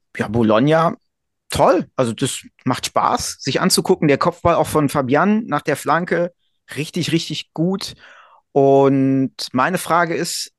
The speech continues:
allerdings bei Sassuolo, hat Tresoldi einmal ein gutes Spiel gemacht? Ich kenn den Jungen vom Namen her und so nur für irgendwelche eklatanten Fehler.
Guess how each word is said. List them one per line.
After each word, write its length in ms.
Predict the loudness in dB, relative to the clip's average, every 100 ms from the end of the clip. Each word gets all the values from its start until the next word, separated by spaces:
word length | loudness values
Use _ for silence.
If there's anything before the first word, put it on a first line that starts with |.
| -4
allerdings 520 | 0 2 0 -2 -6
bei 300 | 0 2 2
Sassuolo, 840 | 0 -6 -4 -2 0 0 -2 -4 -8 _ _ _ _ _ -16
hat 400 | -12 -10 -12 -18 _ _
Tresoldi 640 | -8 -6 -2 -2 -2 -4 -10 -2
einmal 500 | 0 2 0 0 -4
ein 180 | -6 -6
gutes 380 | -8 -8 -6
Spiel 360 | -6 -8 -6 -4
gemacht? 500 | -2 -2 -4 -6 _ _ -10
Ich 180 | -10 _ _ 0
kenn 380 | 4 4 4
den 280 | 4 4 4
Jungen 340 | 2 2 -2 -6
vom 380 | -6 -6 -6 -10
Namen 340 | -2 0 2 2
her 200 | 0 -2
und 120 | -2
so 200 | 0 0
nur 720 | -4 -2 2 2 2 2 0
für 480 | -4 -12 -8 -6 -8 -14 _ _ _ _ _ _ -4
irgendwelche 400 | -2 0 0 -2
eklatanten 560 | -2 0 0 -2 -4 -2
Fehler. 380 | 0 2 2